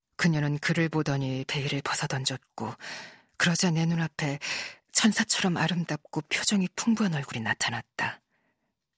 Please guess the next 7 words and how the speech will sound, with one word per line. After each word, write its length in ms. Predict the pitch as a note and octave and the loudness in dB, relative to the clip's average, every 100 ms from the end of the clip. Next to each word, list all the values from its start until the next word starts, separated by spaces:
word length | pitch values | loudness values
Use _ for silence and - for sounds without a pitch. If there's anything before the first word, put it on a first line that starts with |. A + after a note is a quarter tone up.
| _ _ | _ _
머리카락은 720 | C#3 C#3+ - - C#3 C3+ C#3 | -2 -2 -2 -2 -2 -2 -2
윤기 300 | D3 D3+ D3+ | 0 0 -2
나는 280 | C#3+ C3 C3 | -2 -4 0
칠흑빛이었고 1000 | - - - - - - G#2+ _ - - - - - - - - | 2 2 -2 -8 2 2 2 _ -8 -8 -6 -8 -8 -10 -16 -10
희한하게 640 | - - G3+ F#3+ F3+ F3 - - | -2 2 2 0 -2 -6 -10 -4
따내리고 540 | D#3+ D#3 D#3 - - | -2 -2 -6 -8 -6
있었다. 640 | - C3+ - - - - | -4 -4 -6 -6 -6 -6